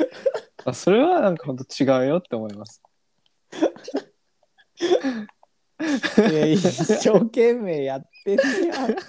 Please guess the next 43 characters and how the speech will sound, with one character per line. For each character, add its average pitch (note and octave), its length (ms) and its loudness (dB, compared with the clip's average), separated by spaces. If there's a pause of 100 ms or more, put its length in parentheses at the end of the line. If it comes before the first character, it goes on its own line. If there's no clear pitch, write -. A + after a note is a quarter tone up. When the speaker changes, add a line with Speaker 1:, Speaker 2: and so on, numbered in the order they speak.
(340)
Speaker 2:
<laughs> - 420 -20
Speaker 1:
ひ - 200 -4
ど F3+ 260 -4
い D3 140 -6
な。 D#3 220 -8 (4000)
Speaker 2:
ま B2+ 100 4
あ B2 60 4
ま A#2 280 -2
あ、 - 40 -4
で C#3+ 100 4
も C3 120 2
本 G3+ 160 0
当 G#3 140 -8
に、 - 80 -8
い - 20 -2
や、 C#3+ 160 2 (960)
そ A#2 180 -6
う G#2 40 -12
っ - 40 -16
す - 160 -20
ね。 - 200 -18 (300)
Speaker 1:
う C3 60 -14
ん。 A2+ 320 -10
Speaker 2:
だ - 60 -18
か - 40 -20 (180)
ら C3 160 2
そ - 140 -4
れ F3+ 140 0
の、 A#3 360 -6 (240)
Speaker 1:
う B2 60 -10
ん。 A2 60 -6
Speaker 2:
な F3 100 -4
ん D#3+ 40 -6
だ B2+ 80 -6
ろ G#2+ 100 -8
う - 20 -10
な、 G#2 80 -10
別 C#3 340 0
に、 D#3 80 2
ほ - 200 0
ん-、 C3+ 140 -6
全 D#3+ 180 -4
然、 F#3 240 -8